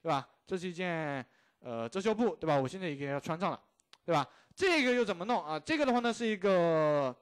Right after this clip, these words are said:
正则表达式啊，其实非常简单，是吧？你就是相当于来说，对吧？啊，通过 Ctrl Ctrl 啊，唱跳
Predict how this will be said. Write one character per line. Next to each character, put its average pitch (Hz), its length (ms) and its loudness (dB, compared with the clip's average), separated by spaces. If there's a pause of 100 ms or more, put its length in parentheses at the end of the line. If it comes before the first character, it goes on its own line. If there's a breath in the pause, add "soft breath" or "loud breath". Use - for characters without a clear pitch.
(220)
正 285 140 -10
则 294 100 0
表 208 140 0
达 156 80 -2
式 240 100 -4
啊， 247 80 2
其 170 140 -6
实 214 80 -6
非 247 100 -4
常 247 140 -2
简 120 160 -6
单， 131 140 -2
是 - 420 -16
吧？ 139 160 0
你 131 220 -10
就 240 240 2
是 220 180 -6
相 233 160 -4
当 240 140 -2
于 220 160 -2
来 202 120 2
说， 220 240 2 (120)
对 160 100 0
吧？ 135 160 0 (220 soft breath)
啊， 131 160 -4
通 233 260 -6
过 247 100 4 (400)
Ctrl 208 440 2 (180)
Ctrl 165 1500 -2 (380)
啊， - 280 -16
唱 147 180 -14
跳 143 180 -4